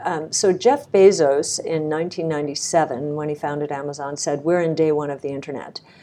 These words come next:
Uh, about eighteen months ago, in his shareholders' letter, he said, "We're in day one of the internet." And what that is a code word for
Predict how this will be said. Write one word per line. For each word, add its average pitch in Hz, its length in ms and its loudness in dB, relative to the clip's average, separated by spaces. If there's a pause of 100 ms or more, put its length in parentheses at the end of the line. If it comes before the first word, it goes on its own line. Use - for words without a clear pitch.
(340)
Uh, 160 280 4
about 165 200 8
eighteen 190 360 4
months 185 240 2
ago, 190 240 4
in 180 120 2
his 165 200 0
shareholders' 165 680 0
letter, 180 360 2
he 185 120 -6
said, 156 220 -2
"We're 156 160 0
in 151 80 -4
day 151 180 2
one 143 160 -2
of 135 80 -6
the 139 100 -6
internet." 139 440 -10
And 160 120 -4
what 160 200 0
that 214 180 6
is 247 140 0
a 196 40 -2
code 185 340 6
word 127 300 -4
for 87 360 -6